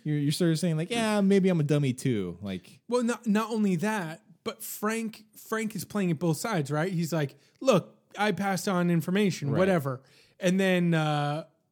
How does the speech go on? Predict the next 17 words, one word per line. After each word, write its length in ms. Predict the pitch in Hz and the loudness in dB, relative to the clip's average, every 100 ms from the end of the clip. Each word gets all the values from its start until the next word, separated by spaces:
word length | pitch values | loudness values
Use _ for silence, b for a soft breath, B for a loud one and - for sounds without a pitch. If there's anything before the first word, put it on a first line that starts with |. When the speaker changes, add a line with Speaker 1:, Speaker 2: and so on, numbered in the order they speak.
| _ | _
Speaker 2:
Ray, 680 | 175 147 196 196 160 147 160 b b b | -4 2 2 4 2 0 -2 b b b
I 80 | 160 | 0
think, 320 | 170 156 - _ 175 139 | 2 2 -2 _ -10 -2
does 240 | 139 160 | -2 2
have 120 | 156 | 2
a 40 | 147 | 2
moment 260 | 147 143 135 | 0 0 -2
of 40 | |
like, 320 | 135 135 - _ _ _ _ _ _ _ 143 | -4 -6 -10 _ _ _ _ _ _ _ -14
"Oh 60 | 127 | -14
crap, 300 | - 151 135 | -10 -10 -8
that's 180 | 147 - | -10 -8
a 60 | |
really 260 | 135 139 139 | -6 -4 -4
good 160 | 139 151 | -4 -2
explanation." 840 | 151 - 226 247 226 196 175 | -2 0 4 6 6 2 2
Speaker 1:
<laughs> 60 | 160 | -2